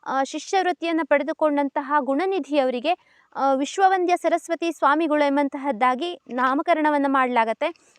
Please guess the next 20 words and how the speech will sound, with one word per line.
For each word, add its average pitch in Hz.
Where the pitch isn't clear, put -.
ಇವರು 370
ಕಾಶಿಯ 330
ದಶಾಶ್ವಮೇಧ 330
ಘಾಟ್‌ನಲ್ಲಿ 277
ಪ್ರಥಮವಾಗಿ 311
ಮಠವನ್ನ 294
ಸ್ಥಾಪನೆ 277
ಮಾಡ್ತಾರೆ. 226
ಈ 453
ಒಂದು 403
ಕಾಶಿಯ 349
ದಶಾಶ್ವಮೇಧ 359
ಘಾಟ್ 294
ಆವತ್ತಿನಿಂದ 370
ಇವತ್ತಿನವರೆಗೂ 339
ಕೂಡ 330
ಬಹಳ 262
ಜಾಗೃತವಾಗಿರತಕ್ಕಂತಹ 269
ಒಂದು 254
ಕ್ಷೇತ್ರ. 240